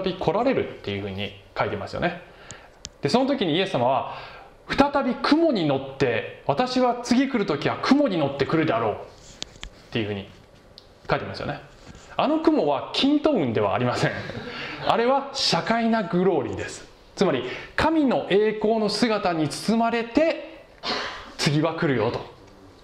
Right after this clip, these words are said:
最初に生まれた時はもう普通、ちょっと神かどうか分かんないような普通の人間っぽく来たけど、次に来る時は誰も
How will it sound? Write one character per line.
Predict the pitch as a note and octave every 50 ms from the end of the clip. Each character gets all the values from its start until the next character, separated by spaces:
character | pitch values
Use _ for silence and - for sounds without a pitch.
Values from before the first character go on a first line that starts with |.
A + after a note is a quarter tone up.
| - - -
最 | - - C4+ C#4+
初 | C#4 D4 D4
に | C#4+ C#4+
生 | C#4
ま | C#4+ C#4+
れ | C#4
た | C#4 C#4+
時 | D4 C#4+ A#3 A#3
は | A#3 A#3+ A#3 G3+ D#3 D#3
も | D#3+ D3+
う | C#3
普 | - -
通、 | - - - - D#3 D3+ C#3+ C#3 D3 D3 C#3+ -
ち | -
ょ |
っ | C#3+
と | C#3
神 | - - - G#3+ G3
か | - D#3
ど | C#3+ D#3+ D3+
う |
か | - B2
分 | C3 C#3
か | - A3
ん | G#3+ G#3
な | F#3+
い | E3
よ | D3+ C#3
う |
な | A#2+ A2+
普 | A2 -
通 | - F3+
の | F3 F3
人 | E3+ E3+ E3+ D#3+
間 | D#3+ E3+ D#3+
っ |
ぽ | D3+ E3+
く | - B2+
来 | - -
た | - E3 C3+
け | - C#3+
ど、 | D3+ E3 C#3+
次 | - - - G#3 G3+ C4
に | C4+ B3+ B3+
来 | - A3
る | G3+ F3
時 | G3 F3+ - F3+
は | G3 G#3 F#3 - - - - - - - - -
誰 | - D#3 F3+ A#3 C4 C4
も | B3 D4 D#4+ D4+ - - - - -